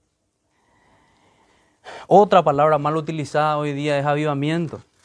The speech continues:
Hay gente que quiere hablar del disparate que ocurrió en la calle Azusa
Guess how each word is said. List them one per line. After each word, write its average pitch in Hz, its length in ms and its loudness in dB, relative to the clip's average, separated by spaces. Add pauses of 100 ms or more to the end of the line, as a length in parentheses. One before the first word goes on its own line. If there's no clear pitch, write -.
(180)
Hay 160 100 -4
gente 160 320 -4
que 160 140 -2
quiere 156 200 0
hablar 151 540 0 (260)
del 147 200 -6
disparate 160 680 0
que - 80 -6
ocurrió 165 420 -2
en 175 80 -2
la 151 140 -2
calle 160 300 0
Azusa 190 500 -2